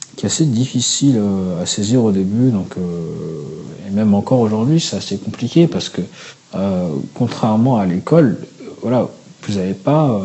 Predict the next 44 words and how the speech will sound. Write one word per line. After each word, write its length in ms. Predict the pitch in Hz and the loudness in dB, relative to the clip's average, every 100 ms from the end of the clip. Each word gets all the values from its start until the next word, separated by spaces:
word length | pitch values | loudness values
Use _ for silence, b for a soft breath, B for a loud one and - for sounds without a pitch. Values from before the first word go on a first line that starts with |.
| 92 90 87 85 82 - - - - _ - | -4 -6 -8 -10 -10 -12 -14 -16 -18 _ -4
les 140 | 107 104 | 0 2
choix 340 | - - 151 | 2 2 2
sont 240 | 147 - 98 - | 2 -2 -4 2
tellement 320 | 143 139 143 | 2 2 0
nombreux. 480 | 131 127 117 135 - - - - | 0 0 -2 -4 -6 -12 -18 -8
Vous 80 | |
avez 100 | 160 | -6
tellement 380 | - 165 143 143 | 2 2 4 0
de 40 | 127 | -2
choix, 340 | - 165 165 | 0 0 2
donc 160 | 104 104 B B B B B - - - 123 | 0 -2 B B B B B -16 -16 -14 -10
vous 60 | 107 | -4
savez 220 | - 95 | 0 0
pas 160 | 151 | 0
trop 220 | 151 - 139 | 0 0 0
quoi 200 | - 131 | 0 -2
choisir, 460 | - 120 127 151 | 0 0 2 2
et 100 | 104 | 2
à, 140 | 98 90 - 107 113 | 0 -2 -6 -8 -6
à 60 | 104 | -6
un 100 | 95 | -2
moment, 260 | 104 143 | 2 2
il 60 | 151 | 2
faut 220 | 95 90 | 0 -4
justement, 320 | 95 104 117 | -4 -2 -2
bah, 140 | 110 85 | 0 -2
prendre 260 | - 117 104 | -2 0 2
des 120 | 90 | 2
décisions 680 | 92 92 - 98 120 151 156 B B B | 2 0 2 2 2 2 0 B B B
et 380 | - 98 - 78 | -6 -6 -6 -2
éliminer 480 | 90 101 107 110 123 | 2 4 6 6 6
certaines 380 | - 101 - 104 | 4 -2 -2 -4
choses 500 | - 143 143 - - B B B - | -2 -2 -2 -6 -12 B B B -8
pour, 260 | - 90 80 | -4 -4 -4
euh, 60 | 65 53 - | -8 -10 -10
pour 140 | - | -8
se 160 | - - | -6 -6
concentrer 540 | - 101 - 95 - | -6 -4 -4 -4 -4
sur 160 | - 101 | -4 -2
d'autres, 360 | 95 117 - | -2 -2 -4
quoi. 200 | - 60 - - B - | -10 -12 -12 -20 B -4
Et 20 | |
ça, 160 | - 156 | 2 2
c'est, 300 | - 90 | 2 0